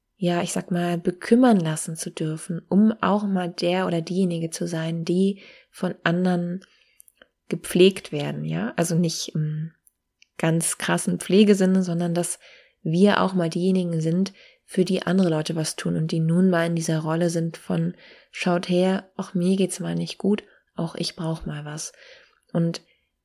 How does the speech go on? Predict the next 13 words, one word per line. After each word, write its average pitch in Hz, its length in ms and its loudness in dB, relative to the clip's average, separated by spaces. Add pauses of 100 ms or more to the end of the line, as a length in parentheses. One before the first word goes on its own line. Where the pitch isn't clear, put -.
(140)
wenn 185 220 6
du 202 80 6
jetzt 185 240 2
merkst, 175 560 -2 (840)
"Oh 170 60 4
ja, 170 180 6
das 185 160 4
könnte 196 220 4
bei 185 100 2
mir 180 160 2
so 180 140 0
sein", 185 380 6
dann, 190 400 4